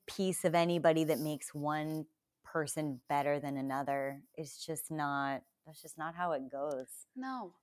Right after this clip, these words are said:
Speaker 1: Right? So
Speaker 2: absolutely not. I'm one of those people as well where I've had to really let go of the body shame because <laughs> for me personally, it shapes so drastically, so often. It goes up and down. I gain weight fast. I lose weight fast.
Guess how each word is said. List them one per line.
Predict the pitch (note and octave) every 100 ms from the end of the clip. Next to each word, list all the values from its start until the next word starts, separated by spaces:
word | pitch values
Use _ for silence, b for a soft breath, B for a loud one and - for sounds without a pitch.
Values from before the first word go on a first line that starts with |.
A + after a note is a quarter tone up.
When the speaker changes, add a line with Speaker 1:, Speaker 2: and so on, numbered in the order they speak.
| _ -
Speaker 1:
Right? | A#3+ F3 -
So | B3
Speaker 2:
absolutely | B3 - B3 B3
not. | B3 A#3+ G3+ -
I'm | G3+ B3 C4
one | C#4
of | C4+
those | B3 A3+
people | - A#3 A3
as | G#3 F#3+
well | F3+ F3 F#3 A#3 B3+ b b _
where | G#3 F#3+ -
I've | G#3
had | G#3+ G#3+
to | G#3 F#3+
really | F#3+ F#3 F#3
let | F3+ F3
go | F3+ E3+ F3 F3+ -
of | E3+ E3 F3+ -
the | F#3
body | F3+ F3 F3 G#3
shame | - A#3+ A#3+ B3 B3+ B3+ b b _
because | G3 F#3+ G3+ F#3 F3+ F#3+ - -
<laughs> | _
for | - C#4 C4+
me | C4+ D4
personally, | A#3 G#3+ - A#3+ A#3+ B3+ B3+ B B B B _ _ -
it | A#3 B3+ C#4 - - - _ _ _
shapes | - - G#3 F#3 A#3+ B3 - - - _ _
so | - - G3+ A#3
drastically, | A3+ G3 G#3 G#3+ G3+ G3
so | - G3+ F#3+
often. | F3 F3 G3+ F#3 F3
It | F3+
goes | F#3 F3
up | D3+ G#3 G#3
and | F3
down. | F3 F3+ F3+
I | F3
gain | F3+ F3+ F#3 G#3+
weight | A3 G#3+ G#3+
fast. | G#3+ G#3+ G#3
I | E3+
lose | D#3+ C#3 -
weight | - -
fast. | C#3+ C#2+ -